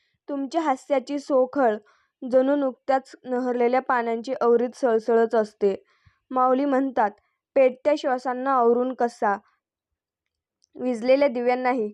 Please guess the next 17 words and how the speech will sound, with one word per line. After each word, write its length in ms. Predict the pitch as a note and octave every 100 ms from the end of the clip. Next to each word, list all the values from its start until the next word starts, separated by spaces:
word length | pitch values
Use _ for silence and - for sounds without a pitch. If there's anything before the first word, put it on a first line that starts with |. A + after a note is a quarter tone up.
| -
कधीतरी 400 | A#3+ B3 C4 C#4
प्रकाश 400 | - B3 - A#3+
दिलेला 380 | A3 A#3 A#3 B3
असतो. 340 | A#3+ - A3 G#3 -
एका 240 | A3+ B3+
अपयशाने 560 | A#3+ A#3+ A#3 A#3+ B3 B3
कधीच 260 | A#3+ A#3+ -
प्रवास 340 | A#3+ A#3 A#3+
संपलेला 500 | A#3 G#3+ A3+ A3 A#3
हा 100 | B3
नसतो." 460 | A#3+ G#3+ - G3+ F#3+ - - _ _
कोणी 320 | C#4 C4+ C#4+
आपल्याला 380 | C#4+ B3+ B3 B3+
वाईट 300 | B3 A#3 A3+
म्हटलं 440 | A#3+ A3 G3+ G3 G3 - - _ C4+
तर 100 | C4+
आपण 340 | B3+ B3 A#3